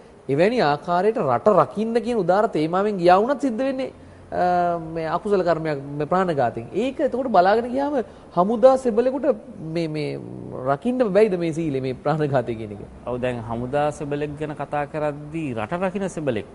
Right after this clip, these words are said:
Speaker 1: ඔව්.
Speaker 2: ගැන විශේෂයෙන් කතා කරද්දී නේ හැම සෙබළෙක්ම රට රකින්න යෙදෙනවා කියලා ඒකාන්තයෙන් කියන්න බෑ. වෙන වෙන අරමුණු සඳහා හමුදාවල මැදෙන්න පුළුවන්. නමුත් රට රකින්න සෙබළු තමයි වැඩි. ඉතින් ඒ, ඒ සෙබළෙක් ගැන කතා කරනවා නම්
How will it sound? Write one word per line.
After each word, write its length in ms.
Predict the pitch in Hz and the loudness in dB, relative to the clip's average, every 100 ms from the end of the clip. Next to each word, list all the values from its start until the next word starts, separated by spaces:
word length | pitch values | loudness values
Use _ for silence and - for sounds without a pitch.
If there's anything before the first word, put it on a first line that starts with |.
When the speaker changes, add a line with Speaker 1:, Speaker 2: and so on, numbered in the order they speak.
| - - - | -20 -20 -12
Speaker 1:
ඔව්. 180 | 131 92 | -10 -10
Speaker 2:
ගැන 160 | - 120 | -6 -6
විශේෂයෙන් 400 | 117 113 131 139 | -4 -6 -6 -6
කතා 240 | 123 127 127 | -6 -4 -4
කරද්දී 300 | 139 147 147 | -4 -4 -4
නේ 140 | 127 | -4
හැම 180 | 110 135 | -4 -6
සෙබළෙක්ම 560 | 131 143 143 147 - 151 147 139 - - - - | -4 -2 -2 -2 -4 -2 -4 -6 -18 -20 -18 -4
රට 180 | 123 143 | -4 -2
රකින්න 440 | 143 156 151 147 147 139 - | -4 -2 -2 0 0 0 -4
යෙදෙනවා 380 | 139 147 147 143 | -2 0 -2 -2
කියලා 240 | 156 135 | -4 -2
ඒකාන්තයෙන් 560 | 127 143 175 175 151 120 | -2 -2 -2 -2 -4 -6
කියන්න 240 | 107 95 | -6 -6
බෑ. 300 | 92 95 101 - - - - | -4 -4 -4 -10 -16 -20 -12
වෙන 160 | 104 120 | -4 -2
වෙන 180 | 131 127 | 0 2
අරමුණු 340 | 120 123 131 | 2 0 -4
සඳහා 340 | 131 120 120 120 - - 113 | -4 -2 -2 -2 -8 -20 -10
හමුදාවල 400 | 113 113 110 110 | -6 0 0 0
මැදෙන්න 300 | 107 117 110 | -4 -4 -4
පුළුවන්. 340 | 160 185 117 | -2 0 0
නමුත් 280 | 127 156 151 - - - - | 0 -2 -4 -10 -20 -20 -6
රට 180 | 120 120 | 0 0
රකින්න 320 | 143 156 170 | 0 -2 -4
සෙබළු 260 | 156 165 170 | -4 -6 -4
තමයි 220 | 170 143 110 | -2 -2 0
වැඩි. 240 | 120 107 - - - - - - | -2 -4 -10 -20 -20 -20 -20 -16
ඉතින් 220 | 117 117 | -8 -6
ඒ, 240 | - 143 - | -2 -4 -2
ඒ 200 | 131 156 | -2 -4
සෙබළෙක් 400 | 151 156 151 156 | -4 -4 -2 -2
ගැන 200 | 165 165 | -4 -6
කතා 280 | 120 123 135 | -6 -4 -4
කරනවා 460 | 151 156 165 175 | -4 -6 -4 -4
නම් 160 | 202 | -2